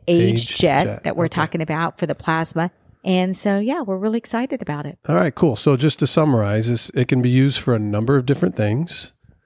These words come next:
Speaker 2: It is very efficient. It has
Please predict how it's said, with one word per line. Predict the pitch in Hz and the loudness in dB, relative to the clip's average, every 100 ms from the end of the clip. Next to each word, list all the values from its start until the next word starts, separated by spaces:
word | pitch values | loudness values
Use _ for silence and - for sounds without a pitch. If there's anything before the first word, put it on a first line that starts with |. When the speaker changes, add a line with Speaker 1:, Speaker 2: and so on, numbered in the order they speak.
| _ _ - | _ _ -6
Speaker 2:
It | 170 117 113 113 - | 0 2 2 0 0
is | 113 | 0
very | 107 107 135 | 0 2 2
efficient. | 156 - 110 123 156 - - _ _ _ _ _ | 0 0 0 2 0 -2 -14 _ _ _ _ _
It | 127 113 | -2 2
has | 117 110 107 98 - | 2 2 2 0 -6